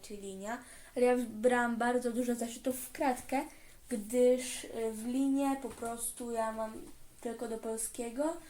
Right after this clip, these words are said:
a teraz jak będę już w końcu miała zeszyt do historii,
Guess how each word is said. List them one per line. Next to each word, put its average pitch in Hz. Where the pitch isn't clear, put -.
a 226
teraz 262
jak 226
będę 240
już 220
w -
końcu 233
miała 214
zeszyt 202
do 226
historii, 214